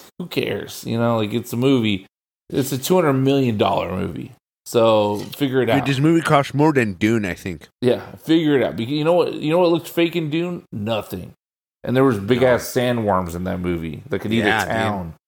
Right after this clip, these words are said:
Speaker 2: And whoever's renting
Speaker 1: Mm.
Speaker 2: out these, like, deserts for, like, these movies, they,
Speaker 1: <laughs>
Speaker 2: they came up.
Speaker 1: Oh, yeah.
Speaker 2: Like, I feel like, yeah, you need a sci-fi movie.
Speaker 1: Deserts are
Speaker 2: I got, I
Speaker 1: in
Speaker 2: got a
Speaker 1: right
Speaker 2: desert
Speaker 1: now.
Speaker 2: for you, dog. I got a desert for you.
Speaker 1: Yeah.
Speaker 2: Just pay me,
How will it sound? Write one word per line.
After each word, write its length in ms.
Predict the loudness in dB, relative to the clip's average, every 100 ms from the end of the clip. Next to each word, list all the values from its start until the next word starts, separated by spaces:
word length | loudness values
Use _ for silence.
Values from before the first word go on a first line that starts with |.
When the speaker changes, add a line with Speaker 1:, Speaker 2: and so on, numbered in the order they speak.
| _ _ _ _ -20 -2
Speaker 2:
And 160 | 0 2
whoever's 480 | 4 4 4 2 2
renting 460 | 2 2 0 0
Speaker 1:
Mm. 40 | 0
Speaker 2:
out 320 | 2 0 -4
these, 240 | -6 -4 0
like, 260 | -2 0
deserts 680 | 2 2 2 0 -2 -4 -10
for, 240 | -4 -2
like, 380 | 0 2 0 -4
these 240 | -6 -4
movies, 580 | -4 0 0 0 0 0
they, 120 | 0 -2 -2
Speaker 1:
<laughs> 140 | -4
Speaker 2:
they 160 | -4 -4
came 240 | -2 -2 0
up. 240 | -4 -8 -12 _ _
Speaker 1:
Oh, 120 | -2 0
yeah. 100 | 0
Speaker 2:
Like, 100 | -2
I 20 |
feel 220 | -2 0 2
like, 80 | 0 -4 -14 -14
yeah, 240 | -4 -4 -4 -14 -12
you 120 | -4 -2
need 140 | 0
a 20 |
sci-fi 540 | 0 2 2 2 0 0
movie. 320 | -2 -4 0
Speaker 1:
Deserts 400 | 0 0 -2 -2
are 60 | 0
Speaker 2:
I 40 |
got, 220 | 2 2
I 60 | 2
Speaker 1:
in 40 |
Speaker 2:
got 140 | 2 2
a 40 |
Speaker 1:
right 80 | 2
Speaker 2:
desert 300 | 0 0 -4
Speaker 1:
now. 40 | -8
Speaker 2:
for 80 |
you, 160 | -8 -4
dog. 320 | -2 0 -2 -6 _ _ _ _ -2
I 120 | 2
got 200 | 4 4
a 80 | 4
desert 380 | 2 2 0
for 200 | -10 -8
you. 200 | -6 -8 -10 -20 _ _ _ -6
Speaker 1:
Yeah. 120 | -4
Speaker 2:
Just 160 | -4 0
pay 200 | 0 2
me, 460 | 2 2 0 -4